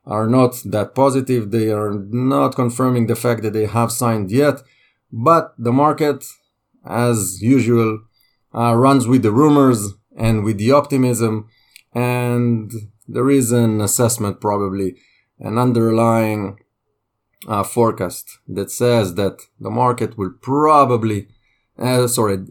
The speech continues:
China and the U S will probably sign some kind of agreement, which is a phase one agreement, in an all-inclusive agreement that will conclude this, uh, war between the U S and China. So phase one is probably on its way to, uh, be,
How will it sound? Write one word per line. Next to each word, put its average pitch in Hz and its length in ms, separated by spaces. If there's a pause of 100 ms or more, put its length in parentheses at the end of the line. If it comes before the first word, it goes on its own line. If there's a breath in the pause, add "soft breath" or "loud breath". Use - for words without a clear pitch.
China 131 320
and 117 160
the 107 60
U 117 160
S 117 140
will 101 200
probably 117 600
sign 120 480
some 123 280
kind 123 260
of 104 100
agreement, 120 560
which 110 180
is 95 100
a 98 60
phase 143 340
one 117 240
agreement, 113 580 (580 soft breath)
in 110 220
an 107 180
all-inclusive 117 800
agreement 104 580
that 101 240
will 101 300
conclude 110 640
this, 104 380
uh, 104 320
war 104 440
between 104 380
the 98 140
U 101 180
S 98 120
and 92 140
China. 95 360
So 98 240
phase 147 380
one 151 400 (340 soft breath)
is 135 220
probably 151 640
on 135 140
its 123 180
way 127 160
to, 113 340
uh, 107 140
be, 98 360